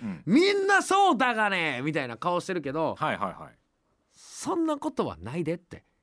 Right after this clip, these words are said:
Speaker 2: いや、他の県より味噌好きかもしらん。
Speaker 1: はい。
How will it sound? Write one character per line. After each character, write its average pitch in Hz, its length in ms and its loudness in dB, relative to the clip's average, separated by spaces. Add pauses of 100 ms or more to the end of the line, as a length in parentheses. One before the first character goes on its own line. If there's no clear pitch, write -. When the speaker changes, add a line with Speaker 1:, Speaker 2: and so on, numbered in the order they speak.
(520)
Speaker 2:
い - 160 -12
や、 254 180 -4
他 294 300 2
の 349 140 4
県 349 220 2
よ 262 100 0
り 220 100 4
味 196 160 0
噌 165 200 -2
好 - 80 -8
き 247 160 0
か 196 140 2
も 151 100 0
し 117 160 -4
ら 104 120 0
ん。 90 140 -10
Speaker 1:
は - 160 -12
い。 - 100 -20